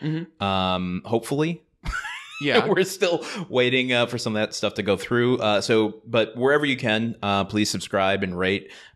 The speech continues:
Speaker 2: uh, and comment. Uh, it helps others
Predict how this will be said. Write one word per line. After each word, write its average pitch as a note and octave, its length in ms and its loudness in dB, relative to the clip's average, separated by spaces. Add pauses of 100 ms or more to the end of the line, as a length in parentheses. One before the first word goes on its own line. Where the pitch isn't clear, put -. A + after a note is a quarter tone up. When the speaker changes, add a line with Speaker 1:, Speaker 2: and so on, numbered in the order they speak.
Speaker 2:
uh, E2+ 320 0
and F2+ 100 -6
comment. G#2 640 0
Uh, F#2 320 -2
it - 40 -8
helps G2 240 -4
others F#2+ 400 -2